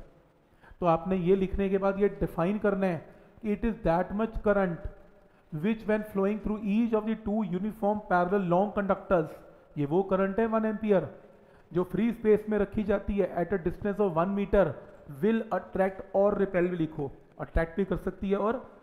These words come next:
रिपेल भी, will attract या repel each other with a force of two into ten की power minus seven Newton per meter। मतलब definition numerically बनानी है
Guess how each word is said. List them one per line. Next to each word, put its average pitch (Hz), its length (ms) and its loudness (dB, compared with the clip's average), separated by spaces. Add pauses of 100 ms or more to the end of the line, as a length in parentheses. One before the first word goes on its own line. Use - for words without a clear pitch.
(280)
रिपेल 175 400 0
भी, 175 140 0
will 175 180 -2
attract 196 520 -2
या 170 240 2
repel 226 440 2 (320)
each 180 220 -4
other 170 260 2 (420)
with 160 100 -2
a 175 60 0 (120)
force 170 260 0
of 190 80 0 (140)
two 180 140 2
into 180 260 -4
ten 170 120 -4
की 190 100 -6
power 175 300 -4
minus 160 380 -6
seven 175 280 -4
Newton 151 420 -4
per 208 100 6 (680)
meter। 135 240 -8 (600)
मतलब 180 480 -4
definition 175 460 -4
numerically 175 420 -2
बनानी 139 280 -8
है 87 160 -18